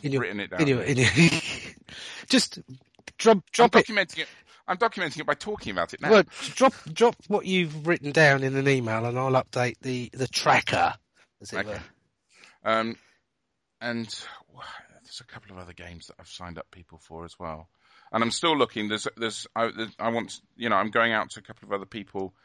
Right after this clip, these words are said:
Speaker 2: Um,
Speaker 1: So, did you say
Speaker 2: that's
Speaker 1: Saga?
Speaker 2: Uh, oh yes. Well, with, that's not locked in yet, though, is it? Saga, we've, we've sort of had preliminary discussions and they're very interested, but there's nothing locked in yet,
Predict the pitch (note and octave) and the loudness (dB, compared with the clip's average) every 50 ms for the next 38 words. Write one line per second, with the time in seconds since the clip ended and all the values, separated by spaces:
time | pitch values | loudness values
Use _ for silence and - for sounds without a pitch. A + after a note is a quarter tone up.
0 | _ _ _ _ _ _ _ _ _ - F#2+ F#2 F2+ F2 F2+ F2+ F2+ F2+ F2 F2 | _ _ _ _ _ _ _ _ _ -4 -2 -2 0 0 -2 -2 -4 -4 -6 -8
1 | - - - - D3+ D3+ B2 C3 C#3 C#3 D3+ - - E3 D#3 - - - F3 D#3+ | -10 -8 -4 -2 -2 -2 -2 -6 -8 -8 -8 -4 -2 -2 -2 -2 -4 -4 -2 -2
2 | E3+ F3+ F#3+ G3+ - A3 A#3+ - - _ _ _ _ _ _ _ _ _ _ _ | 0 0 -2 -2 -4 -6 -8 -10 -12 _ _ _ _ _ _ _ _ _ _ _
3 | _ _ _ _ _ - G2+ G#2 G#2 G#2+ - - _ _ - D3 E3+ G3 G#3 A3+ | _ _ _ _ _ 0 2 2 2 0 -2 -6 _ _ 0 2 2 4 4 4
4 | A#3+ G#3 - - - - - - _ _ _ - - - F3+ F3 F#3+ D#3+ D3 G3 | 2 2 0 -4 -6 -8 -10 -16 _ _ _ -6 -6 -2 2 2 2 4 6 4
5 | G#3 G3+ - - G3 F#3+ - - _ _ _ - E3+ F3 E3+ - D3 - F3+ D#3+ | 4 4 2 0 0 0 0 -4 _ _ _ 0 2 2 2 2 0 -4 -4 -4
6 | D3 C3 G2 F2+ D#2+ - - D#2+ D#2 F2 G2+ G2 D#2 D#2 D2+ D2+ - _ _ _ | -4 -4 -4 -4 -6 -4 -6 -6 -4 -4 -4 -4 -4 -4 -6 -6 -8 _ _ _
7 | _ _ _ _ _ _ _ _ _ - - - G#2 F2+ E2+ D#2+ D2 D#2 D2+ D2 | _ _ _ _ _ _ _ _ _ -16 -8 -4 -2 0 0 0 0 -2 -4 -4
8 | - _ _ _ _ _ _ _ _ _ _ _ _ - B2 B2 G#2 - _ - | -6 _ _ _ _ _ _ _ _ _ _ _ _ -6 -6 -6 -6 -6 _ -4
9 | D3 C3+ A#2+ B2 C#3 - - E3+ B2+ C#3 B2+ B2+ D3+ C#3+ C#3 B2+ - - _ _ | -2 -2 -2 -4 -6 -4 -2 -2 -2 -2 -2 0 0 0 0 0 -4 -8 _ _
10 | - - E3 D#3+ E3 D#3 D3+ C#3+ B2 C3 - - D3 C3 - - A#2 G#2+ G2+ F#2 | -14 -8 -4 -4 -2 0 0 0 -2 -4 -2 0 0 -2 -2 -4 -6 -8 -8 -8
11 | - - A2+ A2+ A2+ A2+ A2 A2 G#2+ A#2 A#2 A2+ F#2+ A2+ A2+ A2+ G#2+ - F#2 D#2+ | -6 -6 -4 -2 0 0 0 0 2 0 0 0 -2 -4 -6 -6 -6 -8 -8 -8
12 | - - - - D2+ D#2+ F2 F2+ - _ _ _ _ _ _ _ _ _ _ _ | -8 -10 -10 -8 -8 -8 -8 -10 -14 _ _ _ _ _ _ _ _ _ _ _
13 | _ A2 - A2+ A2 G2+ - - _ - A2 G#2 A2 B2+ C3 B2+ - C3+ A#2+ A2+ | _ -10 -2 0 0 0 0 -2 _ -10 -8 -6 -2 0 0 0 0 -2 -4 -2
14 | A2 A2 A2+ A2 - - - - - A2 A2 F#2+ F#2 F2 D#2+ C#2+ C#2+ C#2+ C#2+ | -2 0 0 -2 -2 -4 -8 -10 -6 -6 -4 -4 -6 -6 -8 -8 -8 -8 -10